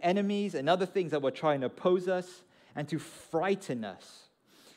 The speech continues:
And there will be things that threaten to tear our unity apart, which is why we need to stand firm and fight back or contend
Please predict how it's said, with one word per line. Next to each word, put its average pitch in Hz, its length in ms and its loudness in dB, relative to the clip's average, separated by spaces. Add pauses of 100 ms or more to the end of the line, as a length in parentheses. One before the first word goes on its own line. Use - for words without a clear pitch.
(100)
And 175 120 -2
there 202 120 10
will 226 120 4
be 202 120 0
things 233 400 4
that 143 260 -2
threaten 202 400 2
to 120 120 -10
tear 175 500 0 (180)
our 131 220 4
unity 160 640 0
apart, 113 560 -6
which 135 160 -4
is 156 160 -4
why 180 140 2
we 156 120 -4
need 156 180 -6
to - 60 -20
stand 170 400 -2
firm 151 360 -2 (260)
and 113 160 -6
fight 202 460 -6
back 175 240 -4 (100)
or 131 140 -6
contend 143 920 -4